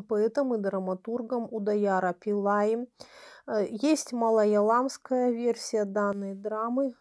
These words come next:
Она, э, написана в тысяча девятьсот двадцать первом году, и ее автор Велу Пиллаи.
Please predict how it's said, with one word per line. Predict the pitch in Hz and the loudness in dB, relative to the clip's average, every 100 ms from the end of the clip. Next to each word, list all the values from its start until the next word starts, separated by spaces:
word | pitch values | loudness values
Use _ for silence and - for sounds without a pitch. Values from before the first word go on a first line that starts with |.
| 220 | -10
Она, | 202 208 190 - _ _ | -4 -2 -4 -6 _ _
э, | 208 196 180 - 180 185 | -8 -6 -6 -8 -10 -14
написана | - 78 202 220 214 214 - 208 | -20 -14 -8 -6 -6 -8 -6 -6
в | 196 | -6
тысяча | - 208 - | -8 -10 -8
девятьсот | 190 196 202 - - 196 190 | -8 -6 -8 -10 -6 -6 -6
двадцать | 185 196 196 202 190 - 196 190 _ - _ - 214 185 - | -8 -8 -4 -2 -2 -4 -8 -10 _ -20 _ -10 -8 -8 -4
первом | 233 233 247 262 240 | 0 2 2 0 0
году, | 233 214 247 247 226 | -2 -2 -2 -2 -4
и | 226 220 | -6 -6
ее | 247 226 202 | -4 -2 0
автор | 202 214 214 - 208 | 2 2 0 -4 -4
Велу | 196 196 196 196 | -2 -2 -2 -4
Пиллаи. | 185 - 208 196 185 170 160 | -8 -2 0 2 0 0 -4